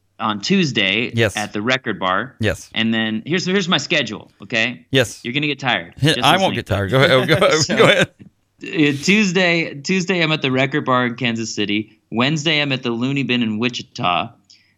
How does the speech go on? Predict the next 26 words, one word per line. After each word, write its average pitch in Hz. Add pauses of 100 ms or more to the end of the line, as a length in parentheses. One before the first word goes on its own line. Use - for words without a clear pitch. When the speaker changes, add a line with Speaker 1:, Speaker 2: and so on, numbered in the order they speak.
(120)
Speaker 1:
Thursday 151 (240)
the 120
nineteenth, 117 (180)
I'll 107
be 113
at, 107
uh, 101
the 101
s-, -
s-, - (200)
fifty-first 147
Street 131
Speakeasy 127
in 104
Oklahoma 110
City. 95 (600)
Then 127
on 120
the 117
weekend, 120 (300)
uh, 101
I'm 110
at 110
the 110
Grove 117 (160)
in, 110